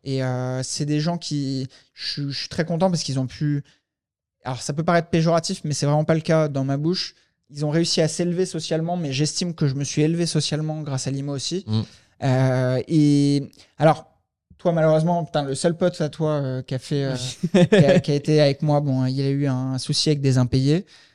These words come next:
Speaker 1: Malheureusement, ça arrive. Euh, c'est très, très difficile mentalement de se relever, mais je sais que c'est possible et, euh,
Speaker 3: Mhm.
Speaker 1: je, je lui souhaite, euh, vraiment que ça se rétablisse. Euh, mais, mais voilà, c'est vrai que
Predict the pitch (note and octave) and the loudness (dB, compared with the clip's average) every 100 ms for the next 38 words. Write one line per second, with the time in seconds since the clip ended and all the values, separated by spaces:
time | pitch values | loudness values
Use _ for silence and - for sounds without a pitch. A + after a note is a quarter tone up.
0 | _ _ - D3 E3 E3+ E3+ F3+ - C#3+ | _ _ 0 6 8 8 6 4 4 4
1 | C#3+ D3+ D#3 - - C3 B2 B2 B2+ B2+ | 4 2 -2 -10 -4 -2 0 0 -2 -2
2 | B2+ - - C3 - _ - F3 E3 - | -4 -4 -4 -4 -6 _ -2 0 0 -2
3 | D3 C#3+ - - D3+ C#3+ C#3+ C#3+ D3+ D3+ | -2 -4 -4 -4 -2 -2 0 0 0 -2
4 | - C3+ C3 C#3 C#3+ C#3 C3+ C#3+ C#3+ D3 | -2 0 0 2 0 -2 -4 -4 -4 -6
5 | _ _ _ - C#3 D3 D#3+ D3+ C#3+ - | _ _ _ -12 -8 -6 -6 -6 -6 -6
6 | F3 - B2+ C3 B2 B2 B2 A#2 - - | -8 -8 -2 0 2 2 2 -2 -6 -8
7 | C#3 C3+ C3+ C#3+ - D#3+ D#3 - C3 C3 | -4 -4 -4 -4 0 0 0 -2 -4 -2
8 | C3 C#3+ D3+ - C3+ B2+ B2+ - - - | -2 -4 -4 -8 -10 -8 -10 -12 -20 -20
9 | - - C#3 - D3+ D3 D3 G3+ - - | -20 -2 -2 2 4 4 6 4 2 -8
10 | _ _ _ _ - C3 B2 B2 A#2+ A#2+ | _ _ _ _ 2 4 6 4 4 2
11 | A#2+ B2 C3+ C#3 C3+ C3+ C3+ C#3+ C#3+ E3 | 2 0 2 4 6 6 4 4 6 8
12 | F#3 E3 B2+ - - D3+ E3+ E3+ - D3 | 6 4 -2 -10 -2 2 2 0 0 2
13 | C#3 | 2